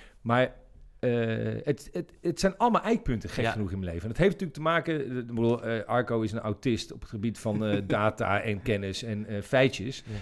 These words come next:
Speaker 1: En bij mij is dat vergelijkbaar met, met, met, met, met,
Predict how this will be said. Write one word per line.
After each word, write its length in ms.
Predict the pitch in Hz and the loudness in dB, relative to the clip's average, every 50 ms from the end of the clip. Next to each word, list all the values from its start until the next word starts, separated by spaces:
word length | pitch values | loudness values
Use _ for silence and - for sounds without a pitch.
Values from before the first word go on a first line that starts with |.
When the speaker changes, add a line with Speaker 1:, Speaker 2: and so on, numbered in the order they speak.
| 90 - - - - | -10 -12 -16 -12 -8
Speaker 1:
En 120 | - 127 127 | -6 -4 -4
bij 80 | 131 | -2
mij 240 | 131 139 143 156 156 | 0 2 4 4 4
is 120 | 147 - | 2 0
dat 180 | - 147 120 - | 0 -2 -2 -2
vergelijkbaar 680 | - 143 131 123 - 127 131 139 156 151 123 127 120 120 | -2 -2 -2 0 0 2 4 4 4 4 4 2 0 2
met, 240 | 120 120 113 120 - | 0 -2 -2 -4 -6
met, 200 | 123 120 98 - - | -8 -10 -10 -10 -14
met, 180 | - 120 120 - - - - - - | -14 -12 -12 -12 -14 -18 -18 -18 -14
met, 280 | - 131 131 - - - | -8 -6 -6 -6 -6 -6
met, 220 | 131 110 - - | -8 -8 -8 -10